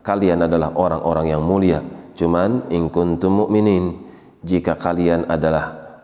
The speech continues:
orang-orang yang benar-benar beriman. Dan keimanan itu pun harus berbuah dengan amalan yang soleh. "Walillahil izzatu jami'a, ilaihi yas'adul kalimut thayyib, wal amalus shalih yarfa'uh." Ucapkan ucapan yang baik, amalkan amalan yang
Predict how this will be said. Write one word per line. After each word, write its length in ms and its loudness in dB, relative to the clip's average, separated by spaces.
orang-orang 560 0
yang 160 -2
benar-benar 560 0
beriman. 560 -2
Dan 240 -2
keimanan 560 2
itu 240 0
pun 240 2
harus 240 0
berbuah 480 2
dengan 240 0
amalan 320 0
yang 240 2
soleh. 320 0
"Walillahil 560 2
izzatu 560 0
jami'a, 640 2
ilaihi 320 2
yas'adul 480 0
kalimut 400 0
thayyib, 400 2
wal 160 0
amalus 480 0
shalih 320 2
yarfa'uh." 560 2
Ucapkan 560 0
ucapan 400 0
yang 240 2
baik, 240 -2
amalkan 560 -2
amalan 320 0
yang 180 0